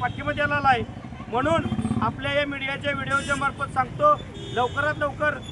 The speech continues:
प्रहार जनशक्तीच्या बच्चू कडू साहेबांच्या मोर्चाचं सरकारनं दखल घ्यावी, अन्यथा आम्ही चोवीस तासामध्ये दोन दिवसात महाराष्ट्रात सर्वत्र ठिकाणी अचानक चक्काजाम आंदोलन करणार आहे.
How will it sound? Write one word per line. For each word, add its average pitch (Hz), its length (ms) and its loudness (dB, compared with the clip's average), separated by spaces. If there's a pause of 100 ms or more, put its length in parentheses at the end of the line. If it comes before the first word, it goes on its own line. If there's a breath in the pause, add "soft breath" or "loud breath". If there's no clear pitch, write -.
(180)
प्रहार 302 340 8
जनशक्तीच्या 277 680 -4
बच्चू 269 260 -8
कडू 277 160 -8
साहेबांच्या 269 560 -4
मोर्चाचं 269 640 -6
सरकारनं 269 580 -6
दखल 285 280 0
घ्यावी, 294 320 0 (500)
अन्यथा 277 540 4 (360)
आम्ही 247 300 -2
चोवीस 302 400 -6
तासामध्ये 294 600 0
दोन 277 200 -2
दिवसात 294 380 0 (520)
महाराष्ट्रात 277 440 2 (280)
सर्वत्र 330 480 2
ठिकाणी 285 420 -4
अचानक 285 640 0
चक्काजाम 277 480 -4
आंदोलन 269 320 -4
करणार 262 360 -4
आहे. 302 160 2